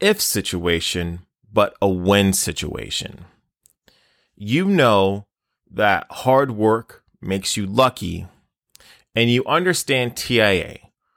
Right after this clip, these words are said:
which is thoughts, intentions, and actions. Now, one of the first questions I get all the time is, "How do I become persistent in what I want?"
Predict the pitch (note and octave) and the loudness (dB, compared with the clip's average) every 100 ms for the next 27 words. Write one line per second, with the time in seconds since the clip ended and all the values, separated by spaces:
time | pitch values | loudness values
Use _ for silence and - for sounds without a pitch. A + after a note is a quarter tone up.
0 | _ - G2 - G2 - - A#2 A2 - | _ -6 -4 -4 -6 -6 2 2 2 -4
1 | - - _ - G#2 - G#2 G2 G2 F#2 | -12 -12 _ -4 -4 0 -2 -2 -2 -4
2 | F#2 - _ - F2+ - G2+ G#2 - - | -6 -12 _ -14 -12 -2 0 0 -4 -12
3 | - - - _ _ _ _ _ A2 C3 | -16 -18 -18 _ _ _ _ _ 0 2
4 | A#2+ D2+ - - _ _ _ _ _ _ | 2 0 -8 -20 _ _ _ _ _ _
5 | _ _ _ - - G2 A#2 F#3 G#3+ G#3 | _ _ _ -20 -10 -2 0 0 0 -2
6 | - B2+ - - A2 G2+ - C2 A1+ - | 0 -2 -2 0 0 0 -8 -12 -12 -16
7 | - - _ _ - F2 F2+ F#2 - _ | -18 -18 _ _ -8 -6 -2 -2 -2 _
8 | A2+ C3+ E3+ B2 - E2+ - - G2+ _ | 0 2 2 0 -6 -8 -14 -18 -20 _
9 | _ _ _ _ _ _ _ _ A#2+ B2 | _ _ _ _ _ _ _ _ -4 -4
10 | - - - G#3 C4 A3+ F#3+ E3+ E3+ - | -4 -6 2 4 4 2 0 -2 -8 -2
11 | C#3+ C3 - A#2+ - - A#2+ - F2 D#2+ | -4 -4 -8 -6 -4 -2 -2 -4 -6 -12
12 | _ _ _ _ _ _ _ _ - A2+ | _ _ _ _ _ _ _ _ -2 0
13 | A#2 A#2 A2 G2 F2 D2+ A1 - | 2 2 4 2 0 -4 -12 -14